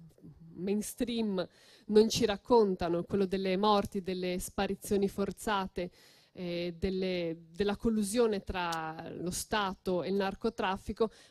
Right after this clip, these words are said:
ma anche il Messico, quello sano, come dicevamo prima, il Messico che protesta. Quindi dopo parleremo anche del, del suo libro.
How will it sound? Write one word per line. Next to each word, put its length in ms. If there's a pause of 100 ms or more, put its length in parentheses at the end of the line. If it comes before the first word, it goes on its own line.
ma 140
anche 320
il 220
Messico, 640
quello 260
sano, 420
come 220
dicevamo 520
prima, 340
il 80
Messico 380
che 120
protesta. 640
Quindi 280 (300)
dopo 300
parleremo 500
anche 400
del, 400 (580)
del 220
suo 160
libro. 460